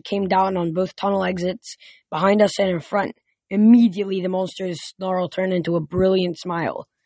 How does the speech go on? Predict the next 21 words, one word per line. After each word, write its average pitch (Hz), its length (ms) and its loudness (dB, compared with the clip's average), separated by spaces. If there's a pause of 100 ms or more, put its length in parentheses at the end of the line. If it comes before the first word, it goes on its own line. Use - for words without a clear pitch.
(560)
"Welcome, 220 540 4
lucky 208 420 0
contestants," - 1000 -2 (160)
she - 220 -14
announced. 170 560 -6 (380)
"Get - 180 2
ready 254 240 8
to 220 80 2
play. 277 400 4 (300)
Answer 302 340 0
that 277 240 2 (100)
riddle." 269 460 2 (1600)
Canned 254 320 6
applause 214 640 2
blasted 202 720 0
from 185 160 -6
the 175 60 -10
ceiling 175 500 -8 (480)
and 214 160 4
were 208 160 6
invisible, 196 720 0